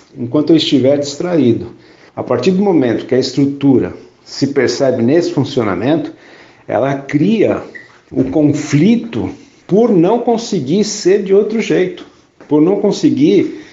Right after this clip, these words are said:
é, sentir cálidos sentimentos, real afetação, real comunhão, porque ela precisa o tempo todo de conflito. Isso que é difícil. Pra quem tem essa percepção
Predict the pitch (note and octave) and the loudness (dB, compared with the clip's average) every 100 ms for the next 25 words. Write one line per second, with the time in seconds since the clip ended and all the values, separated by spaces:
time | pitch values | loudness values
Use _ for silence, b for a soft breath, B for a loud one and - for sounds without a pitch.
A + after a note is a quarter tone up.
0 | B - A#2 - C3+ C3+ D3 C#3+ - _ | B -6 -6 0 2 2 2 0 0 _
1 | C3 D3 C3 C3+ - C#3 C3+ B2 A#2 C3 | 0 2 4 2 2 0 0 -2 0 2
2 | D3 B2 - G2+ F2 - A#2 C#3 D3 C3 | 2 0 -2 -6 -6 -4 0 2 2 0
3 | C3 B2+ A#2 A2+ - C3+ C3+ A#2 A2 B2+ | -2 -2 -4 -4 -2 0 0 -2 0 2
4 | C#3 C#3 C3+ A#2+ A#2 B2 C3 A#2 F2 - | 0 0 -2 0 0 0 0 0 -6 -18
5 | _ B B B - A#2+ D#3+ D#3 F#3 F#3+ | _ B B B -20 -4 -2 2 0 2
6 | F#3 F#3 F#3+ F#3+ F3+ F3+ F3+ - E3+ D#3 | 0 0 0 0 2 -2 -2 -2 -2 -2
7 | D3 - F3 - D#3+ D#3 - A2 b b | -10 -2 -2 0 0 0 0 -8 b b
8 | b b - F3+ F3+ F#3+ F3+ D#3+ C#3 A#2+ | b b -4 -2 0 0 0 0 2 2
9 | - - B B B B C3 C3 - F3 | 0 -10 B B B B -4 -2 2 2
10 | F3 F3 E3 D#3 C#3+ D3 C#3 C#3+ - - | 2 0 0 -2 0 0 2 -2 -2 -2
11 | C3 A2 | 0 0